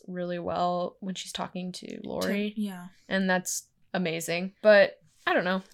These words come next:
Speaker 1: What are your thoughts? <laughs>
Speaker 2: Yeah, I wanted Florence to win as well, just because that monologue that you were just saying is
Speaker 1: Yeah.
Speaker 2: just so freaking good, and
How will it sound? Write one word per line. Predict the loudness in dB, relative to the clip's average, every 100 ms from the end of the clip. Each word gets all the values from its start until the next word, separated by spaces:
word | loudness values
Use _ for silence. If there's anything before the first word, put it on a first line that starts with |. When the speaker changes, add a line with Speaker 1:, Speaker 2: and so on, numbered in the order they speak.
| -6
Speaker 1:
What | 0
are | 0
your | 0
thoughts? | -2 -4 -4 -8 -6
<laughs> | -4 -4 -8 _ _ -20 -20 -20 -6
Speaker 2:
Yeah, | 2 2 4
I | 4 6 4
wanted | 2 2 2 0 -2 -6
Florence | -8 -6 -2 -4 -6 -10 -10 -12 _ _ -20 _ -6
to | -6
win | 0 0 2
as | -4 -8 -2
well, | 2 4 2 0 -6 -20 -20 -6
just | -4 -2
because | -4 -4 0
that | 2 2
monologue | -2 -4 -4 -6 -6 -6 -4
that | -4
you | -2
were | -8
just | -10 -10
saying | -10 -12 -14
is | -8
Speaker 1:
Yeah. | -6
Speaker 2:
just | -6 -8 -10 -12 -12 _ -14
so | -12 -10 -12 -14 -16
freaking | -10 -6 -6 -6 -10 -10 -16 -4
good, | 4 6 6 4
and | 0 0 -2